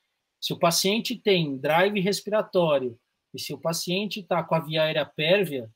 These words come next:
não obrigatoriamente você precisa entubá-lo de imediato, tá?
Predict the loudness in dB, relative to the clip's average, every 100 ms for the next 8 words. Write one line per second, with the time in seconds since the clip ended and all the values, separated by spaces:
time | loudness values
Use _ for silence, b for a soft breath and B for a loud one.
0 | _ _ _ _ _ -8 0 2 4 2
1 | 2 2 2 4 4 4 0 -4 -4 -4
2 | -4 -4 -4 -4 -4 -2 2 2 2 0
3 | -4 _ -2 0 0 -2 -2 0 0 -2
4 | -6 -20 _ _ _ _ _ _ _ _
5 | _ _ _ _ _ -10 -2 -2 -2